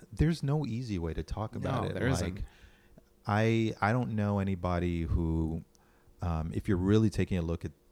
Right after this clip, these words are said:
Speaker 1: the situation, can speak about it in a dispassionate way.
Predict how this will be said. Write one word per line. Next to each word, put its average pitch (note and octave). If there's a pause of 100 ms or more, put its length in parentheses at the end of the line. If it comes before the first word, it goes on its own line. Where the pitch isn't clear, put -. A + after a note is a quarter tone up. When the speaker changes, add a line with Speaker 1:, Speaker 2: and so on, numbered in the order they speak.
(140)
Speaker 1:
the F#2+
situation, E2
can E2
speak -
about D#2+
it D#2+
in E2
a D#2
dispassionate E2
way. F2